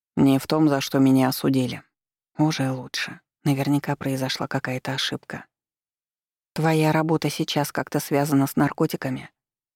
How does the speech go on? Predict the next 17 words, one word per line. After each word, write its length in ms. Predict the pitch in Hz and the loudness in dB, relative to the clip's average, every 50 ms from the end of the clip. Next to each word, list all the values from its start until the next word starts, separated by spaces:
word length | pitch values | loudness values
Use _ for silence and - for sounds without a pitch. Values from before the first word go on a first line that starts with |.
| _ _ _ _ _ _ _ _ _ _ _ _ _ - | _ _ _ _ _ _ _ _ _ _ _ _ _ -4
Ожидая 560 | 165 160 175 170 160 185 190 196 185 175 160 | -2 0 0 2 2 2 2 2 2 2 2
ответа, 360 | 156 - 160 170 180 180 - | 2 2 2 2 2 2 2
я 160 | 156 151 156 160 | 2 2 2 0
втянула 460 | - - - 151 151 151 151 147 143 | 0 2 4 6 6 6 6 4 4
голову 420 | 147 156 160 160 156 147 147 143 | 2 2 2 2 2 2 0 0
в 100 | 139 - | -2 -2
плечи 360 | - 147 147 156 160 - - | -2 0 2 2 2 0 0
и 100 | 151 147 | 0 2
зажмурилась. 800 | 143 143 143 139 - 139 135 131 131 123 127 127 - - - - _ _ _ _ _ _ - | 2 2 0 2 2 2 2 2 -2 -6 -10 -12 -14 -16 -16 -16 _ _ _ _ _ _ -8
Пожалуйста, 640 | - 151 147 - 147 135 135 - - - - 151 - | -4 -4 -4 -4 -6 -8 -10 -12 -14 -12 -12 -12 -6
пусть 320 | - - 180 - - - | -4 -4 -4 -4 -4 -4
Алекс 320 | 165 160 156 147 - - | -2 -2 -2 -2 -4 -2
не 140 | - 143 143 | 2 2 4
будет 300 | 131 143 151 - 151 - | 4 4 2 2 0 -2
связан 440 | - - 139 135 139 147 139 135 139 | -2 -4 -2 0 0 0 -2 -2 -4
с 80 | - - | -4 -2
наркотиками. 800 | 156 143 - - - 135 - - - - 135 123 139 143 - | -4 -4 -4 -2 -6 -6 -6 -6 -10 -8 -8 -8 -8 -12 -16